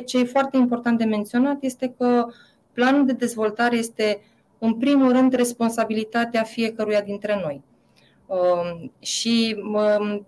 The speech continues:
apropo și de răspunsul pe care l-am dat la întrebarea anterioară, de curiozitate, dorința de a învăța, de a înțelege, efectiv de a înțelege, um, în primul rând, um, dezvoltarea vine, da, și, uh, dorința vine de la noi. Dacă noi ne dorim,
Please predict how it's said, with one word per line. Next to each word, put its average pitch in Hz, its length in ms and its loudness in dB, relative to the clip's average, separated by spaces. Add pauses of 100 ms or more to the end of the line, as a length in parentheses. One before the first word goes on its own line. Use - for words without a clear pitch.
(140)
apropo 208 360 -2
și 220 100 -2
de 226 100 -2
răspunsul 220 380 0
pe 208 100 0
care 202 340 2
l-am 202 180 0
dat 214 200 0
la 214 200 0 (460)
întrebarea 208 520 0
anterioară, 196 600 0 (120)
de 196 140 -4
curiozitate, 208 640 0
dorința 202 360 -2
de 208 100 0
a 202 60 4
învăța, 196 540 0
de 196 60 0
a 208 140 4
înțelege, 214 640 0
efectiv 185 320 -10
de 185 100 -4
a 196 60 2
înțelege, 185 560 -4 (600)
um, 208 520 2 (140)
în 226 120 -2
primul 285 320 2
rând, 285 480 0
um, 226 560 -2
dezvoltarea 226 720 2
vine, 240 540 2
da, 220 160 -2
și, 202 420 -10
uh, 196 200 -6 (100)
dorința 214 600 0
vine 220 260 -2
de 214 100 0
la 214 120 2
noi. 190 240 -2 (340)
Dacă 208 220 -4
noi 247 220 4
ne 254 120 4
dorim, 202 520 -2